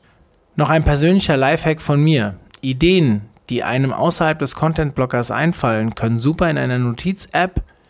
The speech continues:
und oder einem festen Themenspeicher in deinem Redaktionsplan festgehalten werden. Oder natürlich in einem klassischen Notizbuch, auf das du jederzeit zurückgreifen kannst. Sie sollten nur nicht verloren gehen.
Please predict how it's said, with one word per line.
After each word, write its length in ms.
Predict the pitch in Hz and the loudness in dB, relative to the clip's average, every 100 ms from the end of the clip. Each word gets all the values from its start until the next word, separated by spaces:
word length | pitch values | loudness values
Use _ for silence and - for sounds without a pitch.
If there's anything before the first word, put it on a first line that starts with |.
| _ _ | _ _
und 260 | 165 175 - | 0 2 2
oder 520 | 165 175 170 170 - | 2 4 4 2 -4
einem 260 | 120 127 123 | -2 0 0
festen 440 | - 165 - 151 | 0 -2 -2 -2
Themenspeicher 720 | - 151 151 - 131 143 139 | 0 0 -2 -2 -2 0 0
in 100 | 127 | 0
deinem 220 | 123 123 123 | 0 -2 -2
Redaktionsplan 840 | 117 117 - 143 147 - 131 139 | -2 -4 -4 -4 -4 -2 -2 -2
festgehalten 640 | 131 120 110 104 104 104 | -2 -2 0 -2 0 -2
werden. 360 | 104 95 95 98 _ - - - - - - | -2 -4 -6 -10 _ -20 -20 -20 -20 -20 -4
Oder 260 | 139 143 139 | 2 4 6
natürlich 460 | 143 - 156 160 147 | 4 2 2 2 2
in 100 | 131 | 0
einem 240 | 127 131 | 0 0
klassischen 480 | 110 107 113 147 151 | -2 -2 -2 0 2
Notizbuch, 760 | 160 180 214 - 127 110 - - - | 2 0 -2 -2 -2 -4 -4 -20 -14
auf 180 | - 120 | -8 -2
das 180 | 143 131 | 0 0
du 80 | 127 | -2
jederzeit 600 | 113 131 160 - 160 160 | -2 -2 -2 0 -2 -2
zurückgreifen 800 | 185 - 117 110 - 104 - 107 | -10 -6 -8 -6 -6 -6 -4 -4
kannst. 440 | 107 101 98 - - _ _ _ _ _ | -2 -4 -4 -8 -20 _ _ _ _ _
Sie 140 | - | -2
sollten 400 | 131 160 170 170 | 4 4 4 4
nur 160 | 165 190 | 6 6
nicht 220 | 190 - | 4 2
verloren 520 | 185 165 110 147 104 | 2 2 2 0 -2
gehen. 280 | 95 67 | -4 -10